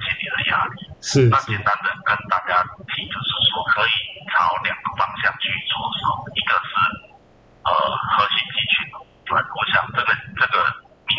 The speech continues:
Speaker 1: 词大概也不少的民众也有听过。
Speaker 2: 是，是。
Speaker 1: 呃，也就是说，我们在日常生活活动，呃，从，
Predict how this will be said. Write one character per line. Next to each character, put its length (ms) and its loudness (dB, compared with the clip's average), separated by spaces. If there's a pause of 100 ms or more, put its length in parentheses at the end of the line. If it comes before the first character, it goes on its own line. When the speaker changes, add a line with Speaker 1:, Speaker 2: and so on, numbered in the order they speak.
Speaker 1:
词 80 -8 (160)
大 80 4
概 240 0 (180)
也 60 -4 (160)
不 0 - (160)
少 160 2
的 80 -2 (160)
民 160 -6
众 160 0
也 80 -8
有 160 -8
听 240 -6
过。 80 -12 (320)
Speaker 2:
是， 240 6
是。 240 0
Speaker 1:
呃， 80 2 (320)
也 80 2
就 160 -6
是 80 0 (160)
说， 160 2 (640)
我 160 -2
们 80 2 (160)
在 80 4 (160)
日 160 -2
常 80 0 (100)
生 60 -2
活 160 0
活 320 -8
动， 80 2 (640)
呃， 80 4 (400)
从， 80 4